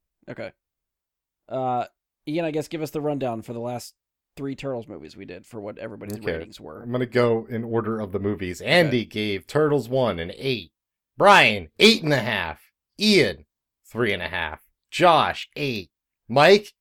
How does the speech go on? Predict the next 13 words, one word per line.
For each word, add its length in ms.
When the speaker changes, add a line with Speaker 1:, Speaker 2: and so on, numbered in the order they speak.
Speaker 2:
eight 240
and 160
three 200
quarters. 640
<laughs> 80
T 300
M 140
N 160
T 220
two, 360
Secret 520
of 80
the 120